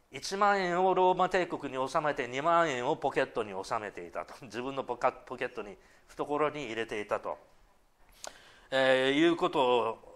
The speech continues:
を、を、やってたんですね。えー、本当に、えー、ひどい話なんですけども、お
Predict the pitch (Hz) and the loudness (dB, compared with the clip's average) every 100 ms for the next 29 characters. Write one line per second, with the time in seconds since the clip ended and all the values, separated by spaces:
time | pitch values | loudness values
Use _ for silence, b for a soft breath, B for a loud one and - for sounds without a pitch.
0 | - - 151 196 160 - 127 123 117 113 | -20 -4 4 4 4 -2 0 2 2 0
1 | 107 107 107 104 113 120 143 127 110 101 | 0 -2 -2 -2 0 0 -2 0 0 -2
2 | 92 - 151 175 156 - _ _ _ b | -12 -2 2 2 2 -10 _ _ _ b
3 | b b b b 123 123 117 110 107 107 | b b b b -2 0 2 2 0 -2
4 | 110 139 147 151 143 127 127 120 113 110 | -4 -4 -4 -4 -4 -2 0 2 0 -2
5 | 104 101 95 101 101 _ _ _ 135 123 | -2 -4 -6 -10 -16 _ _ _ -16 -10
6 | 127 127 107 113 107 - 107 104 101 - | -6 -4 -4 -4 -4 -6 -10 -8 -10 -10
7 | 110 104 107 135 151 123 - B B B | -10 -8 -4 2 4 4 -2 B B B
8 | B B 123 120 117 113 107 104 98 98 | B B 2 4 6 6 4 4 2 0
9 | 95 | -4